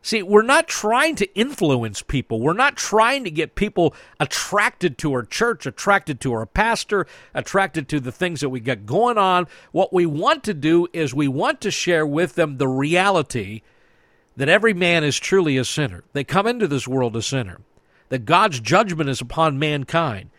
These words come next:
Unless they repent and put their faith and their trust in Jesus Christ and Him alone for their salvation, they're going to experience the wrath of God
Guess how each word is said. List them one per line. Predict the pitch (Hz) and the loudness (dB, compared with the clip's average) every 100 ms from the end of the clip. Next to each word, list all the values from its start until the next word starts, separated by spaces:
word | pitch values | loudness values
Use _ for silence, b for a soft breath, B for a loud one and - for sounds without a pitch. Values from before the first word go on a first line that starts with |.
| b b | b b
Unless | 135 131 196 - | -4 0 0 2
they | 240 | 2
repent | 214 175 - 196 208 | 4 2 2 2 0
and | 156 | -2
put | 196 202 | -2 0
their | 165 | -2
faith | - 202 220 - | 0 -2 -2 -2
and | 156 | -6
their | 143 | -6
trust | 123 - 208 - | -8 -2 -2 -2
in | 143 117 | -6 -6
Jesus | 104 208 - 180 | -6 -4 -4 -8
Christ | - 170 160 - B B - | -2 2 2 0 B B -6
and | 135 | 0
Him | 131 220 | 0 0
alone | 220 180 175 | 2 2 0
for | 151 | -2
their | 135 | -6
salvation, | 131 - 151 131 196 226 143 123 | -4 0 0 2 0 0 -2 0
they're | 165 | 0
going | 202 254 | 0 -4
to | 247 | -6
experience | - - 135 156 185 - | -8 -4 -2 -2 -4 -4
the | 170 | -2
wrath | 127 117 127 160 | 0 0 0 -2
of | 202 175 | -6 -2
God | 240 320 269 | -2 -2 -6